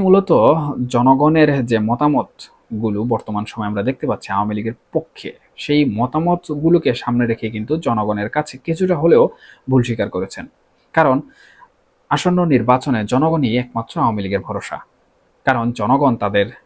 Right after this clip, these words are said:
মতামত যেভাবে বর্তমান সময়ে আওয়ামী লীগের পক্ষে প্রকাশ করছে, সেটি যদি ভোটের মাধ্যমে জনগণ প্রতিফলিত করে, তাহলে আওয়ামী লীগের ক্ষমতায় ফেরানো কিন্তু কোনোভাবে ঠেকানো যাবে না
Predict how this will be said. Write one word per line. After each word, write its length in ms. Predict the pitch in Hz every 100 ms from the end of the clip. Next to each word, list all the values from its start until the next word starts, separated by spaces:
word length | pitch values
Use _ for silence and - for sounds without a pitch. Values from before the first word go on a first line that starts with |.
| _ 117
মতামত 320 | 175 180 170 - 123
যেভাবে 280 | 113 101 107 131
বর্তমান 300 | 123 110 101 -
সময়ে 260 | 104 101 101
আওয়ামী 140 | 101
লীগের 180 | 101 104 -
পক্ষে 200 | 151 - -
প্রকাশ 220 | 98 95 -
করছে, 260 | - - - _ _ _ - _
সেটি 180 | 180 185 180
যদি 120 | 151 127
ভোটের 280 | 131 135 165 139
মাধ্যমে 340 | 120 127 139 113 107
জনগণ 340 | 101 101 104 - _ _ _ _
প্রতিফলিত 440 | 170 160 151 135 117 92
করে, 160 | 80 - -
তাহলে 240 | 147 151 127 -
আওয়ামী 180 | 123 147 175
লীগের 200 | 165 160 -
ক্ষমতায় 480 | 123 143 156 160 147 -
ফেরানো 320 | 139 120 110
কিন্তু 160 | 104 101 131
কোনোভাবে 360 | 139 110 104 190 _ _ _ _ _
ঠেকানো 340 | 196 175 139 110
যাবে 180 | 92 90
না 60 | 90